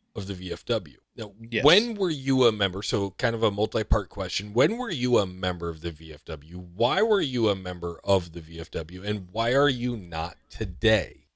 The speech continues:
Speaker 2: So when, uh, it was, like, two thousand and four to, like, two thousand and six.
Speaker 1: Okay.
Speaker 2: Okay. So why?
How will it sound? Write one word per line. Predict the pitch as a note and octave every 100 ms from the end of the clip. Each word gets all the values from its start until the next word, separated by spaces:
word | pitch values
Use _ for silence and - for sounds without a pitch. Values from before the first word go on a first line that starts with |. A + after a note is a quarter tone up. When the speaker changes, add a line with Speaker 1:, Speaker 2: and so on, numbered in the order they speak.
| _
Speaker 2:
So | - - A#2 G2+ - _
when, | A2 C3 G#2 G2 B2 _ _
uh, | G#2+ G2+ F#2 F2+ - -
it |
was, | G#2+
like, | G2 - -
two | - A2+
thousand | A#2+ A2+ G#2 G#2+
and | G2+ F#2 F2+ E2+ - _ _
four | - G2 F#2+
to, | F#2
like, | E2 D#2 -
two | A2+
thousand | G2+ G2 F2
and | E2+
six. | - - C#3+ - - - _ _
Speaker 1:
Okay. | A2+ F2+ A#2+ - _ _ _
Speaker 2:
Okay. | G2 - F#2 D#3+ _ _
So | - G2
why? | D#2 A2 G2 G2+ B2